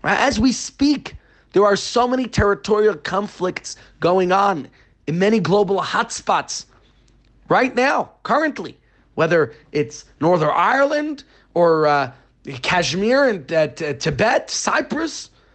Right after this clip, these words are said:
Turkey and the Kurds, what's happening, Russia and Ukraine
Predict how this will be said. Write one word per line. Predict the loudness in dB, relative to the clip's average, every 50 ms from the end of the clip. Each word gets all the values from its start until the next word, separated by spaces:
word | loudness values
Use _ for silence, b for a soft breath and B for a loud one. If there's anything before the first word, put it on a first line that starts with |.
| b b b b -4
Turkey | -2 0 0 0 0 0 0
and | 0 0 -2
the | -4
Kurds, | -4 -2 0 0 0 0 -2 -4 -8 -12 -12 b b b b b b b b b b b _ -2
what's | -2 0 0 0
happening, | 0 0 0 0 -2 -2 -2 0
Russia | 0 0 0 0 -2 -4
and | -6 -6
Ukraine | -6 -8 -10 -8 -6 -4 -2 -2 -2 -2 -4 -6